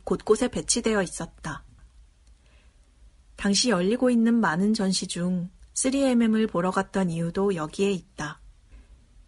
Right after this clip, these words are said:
자기가 주로 다루는 매체의 특성 혹은 한계를 작업의 규칙으로 삼고 거기서 출발하여 가구나 전시 등으로 확장해보는 시도를 엿보기를 바랐다. 워크숍 참가자들은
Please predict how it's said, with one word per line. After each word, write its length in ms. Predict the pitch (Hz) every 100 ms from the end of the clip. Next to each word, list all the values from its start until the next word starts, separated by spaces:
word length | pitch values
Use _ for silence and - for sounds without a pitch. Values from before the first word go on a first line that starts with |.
| - - - - -
자기가 400 | - 196 208 226
주로 320 | 226 220 226
다루는 420 | 240 185 196 214 202
매체의 640 | 156 - 196 190 190 196
특성 480 | 269 269 - 254 254
혹은 380 | 240 226 214 220
한계를 720 | 269 262 254 226 196 190 196 -
작업의 400 | - 185 180 202
규칙으로 520 | 185 - 247 226 220
삼고 640 | 214 185 - - 170 175 - - - - - - - -
거기서 340 | 175 196 214
출발하여 800 | 214 247 240 233 214 196 196 196
가구나 440 | - - 185 190 202
전시 360 | 175 175 240
등으로 380 | 240 214 202 214
확장해보는 720 | 247 - 285 285 269 226 226
시도를 580 | - 233 208 196 196 190
엿보기를 480 | - - 190 190 196
바랐다. 600 | 156 175 - - 151 - - _ - - - - - - - - - - - - - - - -
워크숍 460 | 196 - 247 269
참가자들은 920 | - 294 285 285 220 180 190 208 185